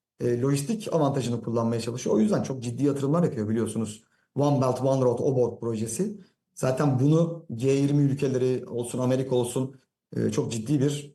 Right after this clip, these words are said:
e, risk olarak değerlendiriyor. Bunu da hep beraber gözlemliyoruz. Dolayısıyla lojistik böylesi, e, dünyanın gelmiş olduğu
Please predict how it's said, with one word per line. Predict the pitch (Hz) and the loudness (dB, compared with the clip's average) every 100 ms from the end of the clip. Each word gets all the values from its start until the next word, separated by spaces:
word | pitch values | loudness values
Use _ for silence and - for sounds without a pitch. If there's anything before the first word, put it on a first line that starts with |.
| _ - | _ -6
e, | |
risk | 107 110 110 147 - | -4 -2 0 -2 0
olarak | 185 127 104 | 0 0 -2
değerlendiriyor. | 110 110 107 107 107 | -2 0 0 0 0
Bunu | 120 120 | 0 0
da | 120 | -2
hep | 117 - | -4 -2
beraber | 123 120 120 117 - | 0 0 0 -4 -6
gözlemliyoruz. | 117 110 123 160 180 110 - - _ _ _ _ 151 | -4 0 2 2 2 -2 -6 -14 _ _ _ _ 0
Dolayısıyla | 180 254 247 254 240 180 | 2 2 0 0 2 2
lojistik | 190 196 - 220 - - 113 107 _ - | 0 0 -4 -6 -8 -14 -14 -14 _ -4
böylesi, | 147 196 - 214 - 110 - - | 0 2 2 0 0 0 -2 -4
e, | 143 139 | -4 0
dünyanın | 156 165 170 170 | 2 2 4 4
gelmiş | 160 175 - | 4 2 0
olduğu | 151 147 151 151 | 0 2 0 -2